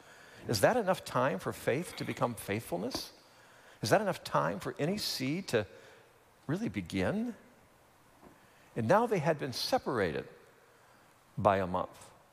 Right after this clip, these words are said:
maybe less. All of this takes place in weeks that you can probably count on two hands. Paul had gone eventually to Corinth, and he reports he had come weak, fearful,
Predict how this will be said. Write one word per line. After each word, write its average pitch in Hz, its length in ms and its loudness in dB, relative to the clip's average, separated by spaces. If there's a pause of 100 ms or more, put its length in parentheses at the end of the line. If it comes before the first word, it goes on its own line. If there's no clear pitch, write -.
(380)
maybe 208 220 -2
less. - 560 -2 (840)
All 233 240 8
of 202 80 0
this 190 180 -2
takes - 260 -6
place 170 440 0
in 127 180 -4
weeks 165 300 -2
that - 120 -6
you 139 80 -6
can 120 140 -6
probably 175 300 -2
count 156 320 -2
on 131 100 -6
two 151 160 -10
hands. 131 580 -8 (1300)
Paul 165 220 8
had 147 180 2
gone 139 220 6
eventually 135 400 0
to 113 100 -6
Corinth, - 680 0 (340)
and 107 80 -4
he 135 120 0
reports 120 540 0
he 120 80 -8
had 104 220 -4
come 113 280 0 (300)
weak, 131 400 -2 (840)
fearful, 101 500 0